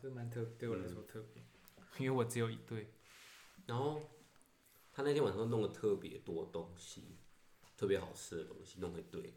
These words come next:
Speaker 2: 然后一直叫我吃。我那，那时候我根本没有情绪吃，你知道吗？就是我不知道我回家干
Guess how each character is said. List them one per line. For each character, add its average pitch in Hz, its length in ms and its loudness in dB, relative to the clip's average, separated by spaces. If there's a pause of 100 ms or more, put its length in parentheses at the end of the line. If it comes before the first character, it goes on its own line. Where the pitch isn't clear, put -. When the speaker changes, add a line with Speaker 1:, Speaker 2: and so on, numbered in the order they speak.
(160)
Speaker 2:
然 - 80 -12
后 92 40 -2
一 95 40 -2
直 90 100 -4
叫 90 100 0
我 - 160 -4
吃。 - 300 -6 (360)
我 131 80 -2
那， 131 80 2 (600)
那 165 80 -2
时 151 60 -2
候 135 80 4
我 - 20 -2
根 117 80 0
本 110 80 2
没 104 60 2
有 87 60 2
情 85 280 -8
绪 87 240 -6
吃， 85 400 -6
你 85 80 -6
知 85 140 -10
道 78 80 -10
吗？ 82 100 -10
就 95 80 -10
是 95 80 -12 (2250)
我 - 60 -18
不 117 60 -6
知 123 60 0
道 143 60 4
我 - 80 2
回 - 80 -8
家 90 140 -4
干 90 140 -4